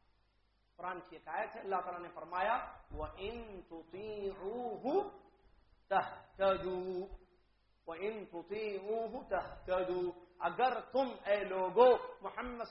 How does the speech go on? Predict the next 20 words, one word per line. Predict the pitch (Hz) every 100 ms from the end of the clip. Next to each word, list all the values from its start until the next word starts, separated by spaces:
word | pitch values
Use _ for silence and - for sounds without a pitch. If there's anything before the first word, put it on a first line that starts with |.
| -
صلی | 190 196
اللہ | 196 208 226 214
علیہ | 202
وسلم | 196 190 208 226
کی | 214 240 220
اطاعت | 208 202 214 214 214
کرو | 202 196 214
گے | 202 269 240 - -
تو | 262
تم | 247 - 311 196
ہدایت | 214 214 208 214 -
پر | 233
رہو | 214 185 190
گے۔ | 185 190 - - - _ _ _ _ -
کیا | 208
معلوم | 226 233 226
ہوا؟ | 226 233 - - _ _ _ _ _ _ _ _ _ _ _ _ _ _ _ _ _ _ _ _ _ _ _ _ _ _ _ _ _ _ _ _ _ _ -
ہدایت | 151 190 233 247 -
کے | 175
لیے | 147 151